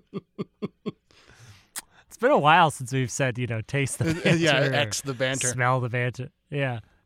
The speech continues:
Speaker 1: yeah.
Speaker 2: Well, you haven't gone on a Dan
Speaker 1: X the
Speaker 2: rant in
Speaker 1: ba-
Speaker 2: so long.
Speaker 1: I know. I haven't. I haven't been that worked. I've been more, um,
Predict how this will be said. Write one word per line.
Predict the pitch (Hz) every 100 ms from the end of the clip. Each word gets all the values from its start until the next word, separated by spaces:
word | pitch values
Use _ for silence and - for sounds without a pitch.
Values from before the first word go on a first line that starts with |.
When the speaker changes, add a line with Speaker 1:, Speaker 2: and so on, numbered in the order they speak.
| -
Speaker 1:
yeah. | 123 110 175
Speaker 2:
Well, | 208
you |
haven't | 285 247
gone | 269
on | 262 262
a |
Dan | 175 226
Speaker 1:
X | 254
the |
Speaker 2:
rant | 202
in | 143
Speaker 1:
ba- | 147
Speaker 2:
so | 214
long. | 208 247 151 101 - _ _ _ _ _ _ _ _ 170
Speaker 1:
I | 180
know. | 185 185 185 185 175 151 127 107 101 -
I | 160
haven't. | 139 190 233 147 107
I | 143
haven't | 175 311 392
been | 254
that | 202 185
worked. | 165 - - -
I've | 185 170
been | 233 254
more, | 196 190 214 196 170
um, | 156 143 127